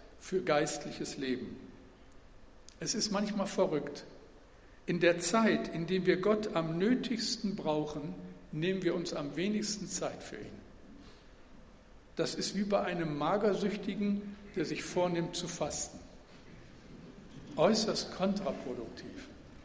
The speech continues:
Da ist der Sport, der die Zeit frisst, die Gott gehören sollte. Wir wollen uns jetzt nicht darüber streiten, wie gesund Sport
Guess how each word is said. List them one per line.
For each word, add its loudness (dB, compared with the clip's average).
Da 12
ist 6
der 12
Sport, 8
der 6
die -2
Zeit 4
frisst, 0
die -2
Gott 2
gehören 2
sollte. -4
Wir 2
wollen 2
uns -4
jetzt 0
nicht -2
darüber 2
streiten, -4
wie -6
gesund -6
Sport -2